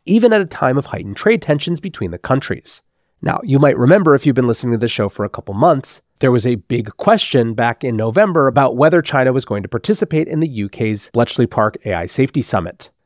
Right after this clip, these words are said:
Well, not only did China participate, but they actually signed the Bletchley Park Agreement on standards for the technology. And to add to that, when Biden and Xi Jinping met together at a summit in California last month, A I was an area that they had committed to work together on.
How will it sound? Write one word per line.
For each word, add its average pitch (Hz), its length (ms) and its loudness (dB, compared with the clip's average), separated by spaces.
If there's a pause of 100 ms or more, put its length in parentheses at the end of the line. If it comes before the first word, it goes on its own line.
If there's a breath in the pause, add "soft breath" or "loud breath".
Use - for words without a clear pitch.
Well, 117 160 2
not 156 200 4
only 175 200 4
did 143 160 -2
China 98 260 -2
participate, 113 600 -2
but 110 100 -10
they 117 140 2
actually 170 360 0
signed 247 420 2
the 156 60 2
Bletchley 120 360 -2
Park 98 240 -4
Agreement 156 440 2
on 131 140 -4
standards 170 460 0
for - 100 -6
the - 80 -12
technology. 113 760 0 (200)
And 120 180 0
to - 140 -2
add 135 180 2
to 127 100 -8
that, 107 360 0 (180)
when 127 240 2
Biden 147 380 2
and 143 120 2
Xi - 140 -2
Jinping 107 560 2
met 113 160 0
together 117 400 2
at 104 80 0
a 101 40 -4
summit 110 320 -2
in 110 100 -8
California 147 580 0
last 95 300 0
month, 185 320 2 (160)
A 151 160 4
I 139 140 4
was 139 180 2
an - 120 -2
area 117 300 2
that 120 140 -2
they 110 100 2
had 101 160 -4
committed 95 360 -4
to 117 80 -2
work 90 200 -6
together 113 420 0
on. 85 300 -4